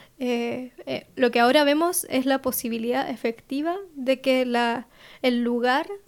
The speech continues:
donde se localice la mayor, como los mayores problemas políticos, la mayor carga en términos de cuáles son las posibilidades que se abren, esté en la configuración de un movimiento social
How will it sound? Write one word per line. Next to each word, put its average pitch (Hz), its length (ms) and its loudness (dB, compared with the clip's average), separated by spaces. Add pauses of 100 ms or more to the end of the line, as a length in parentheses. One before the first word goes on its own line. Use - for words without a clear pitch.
(140)
donde 254 440 2
se 240 400 -2
localice 285 920 -2
la 262 180 -2
mayor, 240 400 -2
como 294 560 0 (320)
los 247 140 -2
mayores 247 280 2
problemas 254 360 2
políticos, 233 880 -4
la 226 160 -2
mayor 233 340 -2
carga 262 680 2 (320)
en 233 120 -2
términos 240 380 -2
de 240 100 -6
cuáles 254 220 0
son 254 120 -2
las 240 100 -4
posibilidades 240 560 -4
que 247 100 -6
se - 160 -10
abren, 285 400 -2
esté 302 540 2
en 269 200 -2
la 262 100 0
configuración 262 680 -2
de 269 60 -2
un 262 80 -2
movimiento 240 380 -2
social 233 580 -4